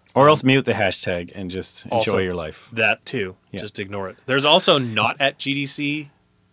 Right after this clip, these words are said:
Speaker 1: Yes.
Speaker 2: a hashtag
Speaker 1: And
Speaker 2: of
Speaker 1: not,
Speaker 2: what's
Speaker 1: not G D C or
Speaker 2: something.
Speaker 1: Yeah.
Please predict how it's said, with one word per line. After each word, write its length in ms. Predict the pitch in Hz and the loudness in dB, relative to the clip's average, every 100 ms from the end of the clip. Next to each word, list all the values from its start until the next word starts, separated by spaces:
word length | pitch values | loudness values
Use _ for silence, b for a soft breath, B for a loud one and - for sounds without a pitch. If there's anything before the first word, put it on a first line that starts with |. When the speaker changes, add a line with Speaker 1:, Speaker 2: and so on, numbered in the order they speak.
| - | -2
Speaker 1:
Yes. 460 | 120 117 - - - | 2 4 2 -4 -8
Speaker 2:
a 80 | 117 | -6
hashtag 500 | 123 123 - 135 131 | -6 -4 -2 -2 -2
Speaker 1:
And 100 | 135 | -2
Speaker 2:
of 100 | 104 | -2
Speaker 1:
not, 100 | 104 | -2
Speaker 2:
what's 180 | 101 - | -4 -6
Speaker 1:
not 300 | 123 110 117 | -4 -2 -2
G 160 | - 131 | -4 -4
D 80 | 143 | -4
C 320 | - 170 139 | -4 -2 0
or 220 | 101 95 - | 0 -4 -8
Speaker 2:
something. 520 | - 143 - 110 95 _ | -6 -6 -4 -8 -10 _
Speaker 1:
Yeah. 80 | 80 | -20